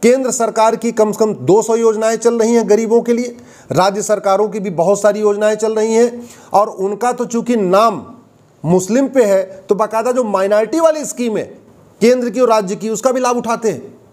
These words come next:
फ्री का चावल ले रहे हैं, फ्री की दाल ले रहे हैं, फ्री का तेल ले रहे हैं, ले रहे हैं। कुछ राज्यों में तो फ्री में बिजली भी ले रहे हैं,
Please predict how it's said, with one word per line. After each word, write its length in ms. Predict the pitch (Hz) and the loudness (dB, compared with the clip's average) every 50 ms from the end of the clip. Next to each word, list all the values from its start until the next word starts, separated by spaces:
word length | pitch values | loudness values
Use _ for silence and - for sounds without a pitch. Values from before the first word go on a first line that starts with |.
| _ _ _ _ - | _ _ _ _ -8
फ्री 220 | - - 226 247 226 | -2 0 0 0 2
का 140 | 233 220 | 2 0
चावल 400 | 190 - - 196 185 190 208 240 | 0 0 0 0 0 2 2 0
ले 160 | 254 254 254 254 | 2 2 2 2
रहे 120 | 254 262 | 2 0
हैं, 60 | 247 | -2
फ्री 200 | 170 180 226 226 | -2 -4 -8 -8
की 120 | 175 226 190 | -6 -4 0
दाल 300 | 165 180 190 214 226 233 | 2 4 4 4 4 2
ले 120 | 233 240 | 2 2
रहे 120 | 240 247 | 2 2
हैं, 80 | 247 240 | 0 -2
फ्री 180 | 240 214 220 214 | -2 -4 -4 0
का 120 | 214 202 | 0 0
तेल 320 | 202 - - 190 220 240 | 0 2 2 2 2 2
ले 200 | 240 233 240 240 | 2 2 2 2
रहे 100 | 240 247 | 2 2
हैं, 200 | 254 240 - - - | 0 0 -2 -2 0
ले 200 | 190 208 226 240 | 2 4 4 4
रहे 140 | 233 247 254 | 4 4 2
हैं। 140 | 247 247 - - - - _ - | 0 -2 -4 -16 -20 -8 _ 0
कुछ 200 | 226 220 220 214 | 0 2 2 2
राज्यों 340 | 202 202 185 175 226 226 | 2 2 2 0 -2 -2
में 140 | 226 226 226 | 0 -2 -2
तो 120 | 226 226 196 | -2 -4 -4
फ्री 200 | - 208 214 196 | -4 -6 -4 -2
में 200 | 196 202 156 139 | 0 0 0 0
बिजली 280 | 170 151 175 214 247 | -2 -2 0 0 0
भी 100 | 233 240 | 2 2
ले 180 | 240 240 240 233 | 4 4 4 4
रहे 120 | 247 247 | 4 2
हैं, 160 | 254 240 247 | 0 -2 -2